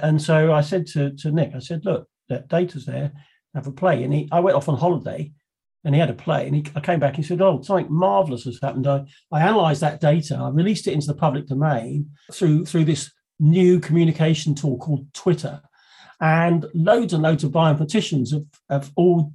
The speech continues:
said, yeah, they're interested, and they've reanalyzed the data, they've looked for antimicrobial resistance,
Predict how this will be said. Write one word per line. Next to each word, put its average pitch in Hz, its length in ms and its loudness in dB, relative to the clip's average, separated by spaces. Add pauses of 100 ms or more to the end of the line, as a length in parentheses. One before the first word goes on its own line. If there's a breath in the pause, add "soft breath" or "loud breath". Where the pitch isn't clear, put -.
said, 247 340 0
yeah, 202 140 2
they're 156 180 2
interested, 214 360 -2
and 131 80 -2
they've 143 200 -2
reanalyzed 156 580 2
the 147 80 -2
data, 151 400 -2
they've 131 180 -4
looked 147 180 -8
for 143 80 0
antimicrobial 143 680 -4
resistance, 156 640 -4